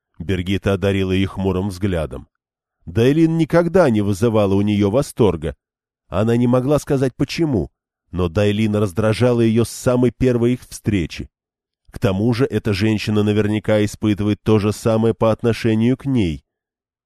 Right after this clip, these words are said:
Стоило Бергита сказать "белое", как Дайлин тут же говорила "чёрное". "Тебя заботит, чтобы Элейн заняла трон, Дайлин? А меня, чтобы она была жива и могла занять этот трон.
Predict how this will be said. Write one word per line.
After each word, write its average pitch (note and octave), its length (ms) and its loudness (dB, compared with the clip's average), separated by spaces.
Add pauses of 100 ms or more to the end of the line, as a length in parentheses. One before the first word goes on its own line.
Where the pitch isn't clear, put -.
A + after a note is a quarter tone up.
(120)
Стоило A2+ 440 2
Бергита A2 480 0
сказать A2 360 0
"белое", G#2 540 -2 (360)
как E2 220 -6
Дайлин F#2 440 -2
тут G2 280 -2
же A2 240 -4
говорила F2+ 480 -4
"чёрное". D2 600 -2 (840)
"Тебя C#3+ 260 0
заботит, C3+ 460 0
чтобы C3+ 400 2
Элейн C3 300 2
заняла C3 400 0
трон, F3 340 -2
Дайлин? F2+ 500 -4 (540)
А D3 100 -4
меня, G3 340 -2
чтобы D#3 420 2
она D#3 160 2
была D#3 240 0
жива F#3 340 -4
и F3+ 160 -6
могла F#3 440 -2
занять A2+ 440 -2
этот G2 280 -8
трон. F#2 360 -2